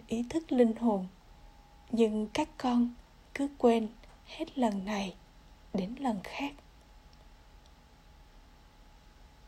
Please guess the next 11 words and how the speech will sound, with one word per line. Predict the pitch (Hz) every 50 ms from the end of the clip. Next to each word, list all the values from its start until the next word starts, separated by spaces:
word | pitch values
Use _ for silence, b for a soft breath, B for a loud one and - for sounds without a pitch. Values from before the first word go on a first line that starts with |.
| - - - - - - - - - - - - - - -
Đích | 226 285 285 - -
thân | - 254 233 214 214 220 220 220
người | 214 208 190 180
cha | - - 226 226
đến | 233 220 226 226 226 277
và | - 285
giải | 233 - - - - -
thích | - 320 - -
cho | - - 247 247
các | - 285 285 - -
con. | - 262 247 240 233